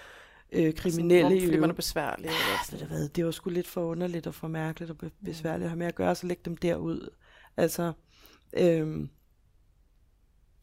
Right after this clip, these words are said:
Speaker 1: og, og det har jo, det trækker jo tråde hele vejen op i nu,
Speaker 2: Mm.
Speaker 1: øh, hvor vi stadigvæk har den her gøgeunge-retorik, er det jo simpelthen blevet
Speaker 2: Mm.
Speaker 1: kaldt, fordi det er lidt, øh, altså, det er jo snyltere.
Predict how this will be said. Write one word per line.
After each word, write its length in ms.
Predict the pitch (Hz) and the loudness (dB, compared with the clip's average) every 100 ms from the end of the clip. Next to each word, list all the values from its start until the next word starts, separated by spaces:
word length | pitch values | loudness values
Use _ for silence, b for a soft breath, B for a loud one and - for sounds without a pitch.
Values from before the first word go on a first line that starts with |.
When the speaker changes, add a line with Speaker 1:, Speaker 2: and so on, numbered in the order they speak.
| - | 0
Speaker 1:
og, 120 | 196 190 - - | 4 4 0 -4
og 120 | - 180 _ - | -4 -4 _ -2
det 260 | 185 196 196 | 4 6 4
har 160 | - 190 | 6 4
jo, 420 | 190 180 - - - 190 | 6 2 -2 -12 -14 -4
det 100 | 190 | -4
trækker 440 | - 175 175 180 | 2 4 4 4
jo 160 | 185 175 | 2 0
tråde 440 | - 170 165 180 | -4 -4 0 0
hele 240 | 175 190 165 | 0 0 0
vejen 280 | 165 170 - | -2 -2 -2
op 200 | 170 170 | -4 0
i 80 | 180 | -2
nu, 320 | 180 208 208 - B B | 2 2 0 -4 B B
Speaker 2:
Mm. 60 | 202 185 B B - | -12 -12 B B 2
Speaker 1:
øh, 340 | 180 175 175 | 4 4 2
hvor 160 | 175 170 | 4 4
vi 120 | 170 | 2
stadigvæk 600 | - 180 175 185 175 - | 0 2 2 4 2 0
har 280 | - 170 - | 0 0 0
den 200 | 170 165 | -2 -2
her 340 | 160 160 82 151 b b b b | 0 0 0 -4 b b b b
gøgeunge-retorik, 1120 | - 202 208 233 175 165 170 165 - 165 170 190 | 2 6 8 6 4 0 2 2 2 -2 -2 0
er 80 | 170 | 0
det 100 | 165 | 0
jo 60 | |
simpelthen 300 | 156 170 170 | -2 -2 -2
blevet 180 | 156 160 | -2 -4
Speaker 2:
Mm. 40 | |
Speaker 1:
kaldt, 340 | 165 170 - - B B B | 0 0 0 -8 B B B
fordi 260 | 175 160 | 0 0
det 160 | 156 165 | 0 4
er 140 | 160 | 4
lidt, 320 | 165 165 160 180 | 4 2 -2 0
øh, 440 | 165 160 156 156 - | 2 2 0 -2 -6
altså, 320 | 151 156 151 135 - - | -6 -4 -6 -8 -18 -8
det 60 | 160 | -6
er 40 | |
jo 40 | 147 | -4
snyltere. 540 | 175 156 147 165 160 | -4 -6 -4 -4 -4